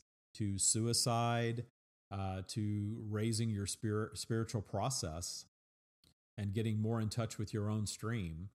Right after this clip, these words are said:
So it was a day packed with a lot of information. And again, they're all split up. Each video is segmented by topic, so you don't have to watch the whole thing. You can kind of ch-, pick and choose the topics that interest you most.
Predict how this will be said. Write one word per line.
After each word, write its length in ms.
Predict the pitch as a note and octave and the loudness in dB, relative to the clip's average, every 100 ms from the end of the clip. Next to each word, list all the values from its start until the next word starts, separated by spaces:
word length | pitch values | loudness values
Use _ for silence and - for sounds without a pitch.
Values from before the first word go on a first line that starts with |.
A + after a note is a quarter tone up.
| _ _ _ | _ _ _
So 320 | - - G#2+ | -4 0 2
it 100 | A2+ | 2
was 120 | G#2+ G2+ | 0 0
a 60 | |
day 240 | G2 A#2+ A#2 | 2 2 0
packed 480 | - B2 B2+ B2+ - | 0 0 0 -2 -6
with 100 | G#2 | -4
a 40 | |
lot 240 | G2+ G#2+ A2 | 0 2 2
of 120 | G#2 | 0
information. 680 | G#2 A2 G#2 G#2 - G#2+ G2+ | -2 -2 0 0 0 -2 -2
And 160 | G2 | -2
again, 300 | G2+ G#2+ A2 | -2 0 0
they're 180 | G2+ G2+ | 0 0
all 180 | G#2+ A2+ | 0 0
split 340 | - - A2 | -2 -2 -2
up. 180 | G#2+ G#2 | 0 -2
Each 180 | G#2+ G#2 | -4 -4
video 640 | G#2+ G#2+ G#2 G2+ G2+ G2 - _ _ | -2 0 2 2 0 -2 -6 _ _
is 120 | G#2 - | -2 2
segmented 540 | - A2 G#2 G#2+ F#2+ | 2 2 0 0 0
by 140 | F#2+ | -2
topic, 560 | F#2+ - B2+ B2+ G2+ - | -6 -2 -2 0 -4 -4
so 100 | - | -4
you 80 | G2+ | -4
don't 180 | G2+ G2 | -2 -4
have 140 | G2 | -4
to 80 | G#2 | -2
watch 300 | G2 G#2 - | -2 -4 -6
the 80 | F#2 | -6
whole 180 | G2 | -4
thing. 260 | F2+ G#2 F#2+ | -4 -2 -2
You 100 | F#2 | -4
can 140 | - | -4
kind 200 | F#2+ G2 | -4 -4
of 80 | F2+ | -4
ch-, 120 | - - | -8 -8
pick 140 | A2+ | -8
and 100 | - | -6
choose 240 | F2 G2+ E2+ | -4 -4 -4
the 60 | |
topics 420 | F2 G#2 G#2 F#2 - | -6 -6 -6 -6 -10
that 140 | - | -8
interest 340 | G#2 - F#2 | -8 -8 -10
you 80 | G2 | -6
most. 460 | F#2 A2 G2+ F2+ - | -4 -2 -2 -4 -8